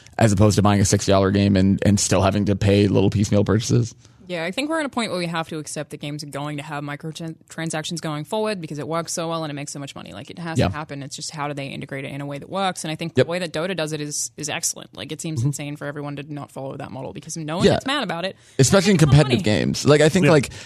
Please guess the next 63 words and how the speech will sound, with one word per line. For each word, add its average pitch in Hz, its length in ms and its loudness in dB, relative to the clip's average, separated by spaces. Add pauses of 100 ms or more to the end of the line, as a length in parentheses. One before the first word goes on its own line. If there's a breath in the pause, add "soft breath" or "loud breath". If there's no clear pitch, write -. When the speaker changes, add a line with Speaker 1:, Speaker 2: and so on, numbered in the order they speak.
Speaker 1:
in 147 80 6
Shadow 208 240 8
of 139 100 4
War, 139 240 10
like, 120 160 6
I 113 80 8
guess 120 280 6
I 123 100 6
understand 110 300 6
why 107 60 8
people 101 220 6
were 98 80 8
mad, 101 280 6
but, 92 100 6
like, 101 140 6
that's 110 220 4
at - 80 4
least, 104 200 4
like, 107 100 4
a 113 60 6
single 101 240 2
player 101 180 6
experience 104 480 4
where 104 100 6
it, - 160 2
it 104 140 4
seems 107 260 2
to - 180 -6
be 107 100 6
less 98 220 4
of 107 80 2
a 113 40 6
big 104 100 4
deal, 101 260 6
Speaker 3:
Yeah. - 80 4
Speaker 1:
at 101 40 4
least 113 180 2
to, 113 160 4
at 139 140 8
least 175 160 6
to 131 60 4
me 113 100 6
personally. 95 360 2
I 98 40 2
mean, 104 120 4
I 101 40 6
don't 101 100 4
know. 101 100 6
I, 101 120 4
I 127 120 8
understand 113 360 2
why 107 120 6
people 110 200 2
get 98 100 6
mad, 98 280 4
but 117 100 6
it's 107 120 2
like, 110 180 4 (420 loud breath)
for 113 100 2
Battlefront, 139 380 6
like, 127 100 6
it, 120 160 4
it, 117 140 4